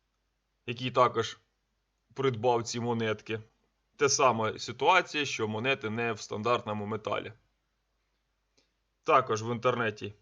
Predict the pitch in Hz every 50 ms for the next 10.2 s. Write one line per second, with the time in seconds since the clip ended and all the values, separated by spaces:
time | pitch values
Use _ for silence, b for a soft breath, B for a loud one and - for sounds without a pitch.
0 | _ _ - 104 113 107 107 110 107 - 113 110 107 104 101 104 101 101 104 110
1 | 107 98 101 101 104 107 110 101 101 95 92 - - 107 98 - _ _ _ _
2 | _ _ _ _ _ _ _ _ _ _ _ _ _ _ _ _ _ _ _ _
3 | _ - 117 107 110 117 107 - 123 113 113 107 104 123 127 135 160 - - 247
4 | 214 - - 196 180 - - 165 160 160 151 156 151 147 151 143 143 - 107 -
5 | 139 120 113 127 123 113 - 123 131 175 175 - - _ _ _ - - 110 110
6 | 107 104 107 107 110 107 113 110 104 113 107 107 - 98 101 - _ _ _ _
7 | _ _ _ _ _ _ _ _ _ _ _ _ _ _ _ _ _ _ _ _
8 | _ _ _ - - - 120 113 - 131 139 135 127 123 123 110 - 123 120 117
9 | 110 107 - 117 117 113 - - 113 101 101 101 101 101 156 208 240 220 170 151
10 | 160 160 147